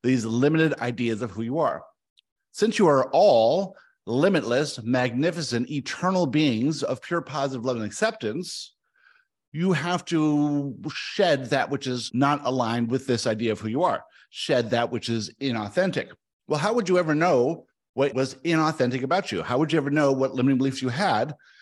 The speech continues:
unless there was some mechanism set up to show you these things?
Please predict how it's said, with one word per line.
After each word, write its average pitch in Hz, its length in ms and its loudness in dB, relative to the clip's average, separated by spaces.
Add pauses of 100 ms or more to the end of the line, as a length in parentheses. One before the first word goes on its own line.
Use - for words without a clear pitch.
(160)
unless 160 280 2
there 180 80 0
was 160 180 0
some 180 320 0
mechanism 147 480 -2
set 175 340 0
up 123 240 0 (360)
to 175 140 -4
show 185 340 0
you 147 180 2
these 139 240 0
things? 131 400 -4